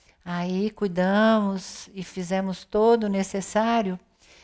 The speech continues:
E o Fulaninho, que na realidade é uma fêmea, não sei se ela me permite que eu diga isso aqui, mas agora eu já disse, nós, eh, levamos um ano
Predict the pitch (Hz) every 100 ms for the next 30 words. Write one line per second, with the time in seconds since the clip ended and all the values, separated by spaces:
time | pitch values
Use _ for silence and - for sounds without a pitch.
0 | _ - 220 294 - 262 214 208 240 233
1 | 202 185 175 185 180 175 180 180 190 202
2 | - 196 196 202 226 269 262 196 180 190
3 | 175 185 180 185 180 185 175 180 - -
4 | 185 170 185 175 175 170 247 277 - 247
5 | 196 185 185 175 196 190 214 190 196 240
6 | - 339 - - - - - - _ _
7 | 202 208 208 202 196 196 196 214 214 208
8 | 208 226 247 226 202 185 170